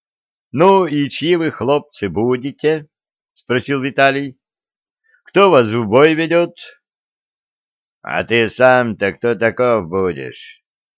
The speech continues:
ответил вопросом на вопрос Семен, который, судя по всему, был в этой шайке за главного. «Я?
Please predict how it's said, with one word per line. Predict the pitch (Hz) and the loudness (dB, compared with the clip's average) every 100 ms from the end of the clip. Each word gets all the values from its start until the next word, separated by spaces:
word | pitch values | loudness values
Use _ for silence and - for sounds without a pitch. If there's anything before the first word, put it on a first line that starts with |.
| _ | _
ответил | 98 92 113 95 101 | -6 -2 -2 -2 -2
вопросом | 101 98 101 104 - 92 | 0 -2 -2 -4 -4 -6
на | 90 | -4
вопрос | 92 92 139 156 - | -4 -4 -4 -4 -6
Семен, | - 90 139 180 117 76 _ _ _ _ _ _ | -8 -8 -4 -4 -6 -12 _ _ _ _ _ _
который, | 104 110 190 175 147 | -4 0 2 2 0
судя | - 160 131 | -4 -2 -2
по | 101 98 | -2 -6
всему, | 90 - 120 170 170 | -6 -8 -6 -4 -4
был | 143 87 135 135 | -4 -2 0 0
в | |
этой | 135 110 104 | -2 -2 -6
шайке | - 143 139 - 123 120 82 | -2 -2 -2 -6 -8 -8 -8
за | 85 110 | -6 -4
главного. | 113 110 80 64 57 104 _ _ _ _ _ _ _ _ _ _ | -2 -2 -2 -4 -16 -18 _ _ _ _ _ _ _ _ _ _
«Я? | 87 147 208 196 131 | 2 6 6 4 -2